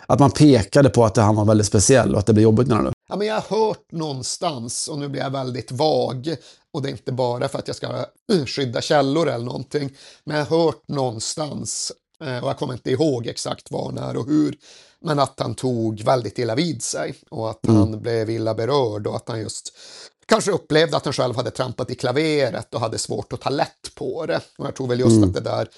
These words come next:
Speaker 2: hade svårt att ta lätt på det är någon form av nyckel i detta.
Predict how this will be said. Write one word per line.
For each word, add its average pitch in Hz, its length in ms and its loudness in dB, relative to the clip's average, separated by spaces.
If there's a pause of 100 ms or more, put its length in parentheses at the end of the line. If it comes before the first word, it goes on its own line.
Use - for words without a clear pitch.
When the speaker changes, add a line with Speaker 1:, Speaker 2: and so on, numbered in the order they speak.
(160)
Speaker 2:
hade - 220 -2
svårt 127 400 -4
att - 100 -8
ta 123 80 0
lätt 143 440 -2
på 113 340 -2
det 113 180 -2 (180)
är 113 380 0
någon 107 220 -6
form - 200 -8
av 113 120 -10
nyckel - 600 -6 (360)
i 208 100 4
detta. 135 600 -4